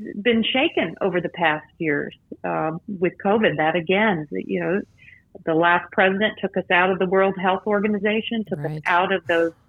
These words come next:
Speaker 1: those partnerships that are so important to be able to
Speaker 2: Mm-hmm.
Speaker 1: prevent the spread of disease and then to work in a cooperative fashion to, to address it once a pandemic hits.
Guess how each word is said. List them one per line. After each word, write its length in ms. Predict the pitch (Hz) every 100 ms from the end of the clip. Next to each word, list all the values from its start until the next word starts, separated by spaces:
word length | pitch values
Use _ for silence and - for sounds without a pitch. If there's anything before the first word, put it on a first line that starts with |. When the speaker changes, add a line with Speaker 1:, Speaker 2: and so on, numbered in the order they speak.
| _ - - -
Speaker 1:
those 220 | 170 175 170 -
partnerships 560 | 190 - 202 - 202 -
that 140 | 170
are 80 | 160 160
so 160 | 175 170
important 560 | 165 - 175 180 185 - 190 - _ -
to 80 |
be 200 | 170 170
able 260 | 165 165 165 -
to 260 | 180 165 160 _ _
Speaker 2:
Mm-hmm. 80 | -
Speaker 1:
prevent 480 | 151 160 180 175 196 -
the 100 | 170 -
spread 420 | _ 185 196 208
of 220 | 196 180 170
disease 540 | 170 180 170 165 170 - -
and 200 | 175 170
then 320 | 170 165 170 -
to 220 | 185 170 165
work 340 | 180 180 165
in 100 | 180
a 60 | 156
cooperative 480 | - 165 160 170 156 -
fashion 420 | 170 156 - 151 - - - _ -
to, 440 | 180 165 160 160 - -
to 100 | 170
address 320 | 165 175 170 -
it 160 | 151 -
once 300 | 160 147 147 -
a 140 | 156 -
pandemic 440 | 160 147 147 147 -
hits. 160 | 147 143